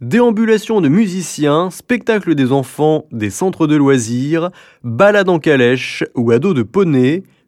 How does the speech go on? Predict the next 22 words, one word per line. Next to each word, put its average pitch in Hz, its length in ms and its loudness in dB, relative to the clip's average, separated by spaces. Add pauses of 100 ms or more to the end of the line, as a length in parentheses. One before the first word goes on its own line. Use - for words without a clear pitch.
jouets 110 300 -2
gonflables, 160 760 0 (240)
trampoline, 185 880 -2 (240)
spectacle - 1000 -2 (100)
et 117 120 0
soirée 202 400 2
dansante 147 680 -2 (360)
à 147 80 2
la 151 120 2
salle 127 340 0
polyvalente 147 720 0
à 110 60 -4
partir 170 340 -4
de 123 100 -2
vingt 139 340 0
heures. 117 500 -2 (420)
Restauration 113 1000 -2
et 127 100 0
buvette 190 400 0
sur 156 200 -4
place. 110 520 -2 (720)
Contact 131 680 -2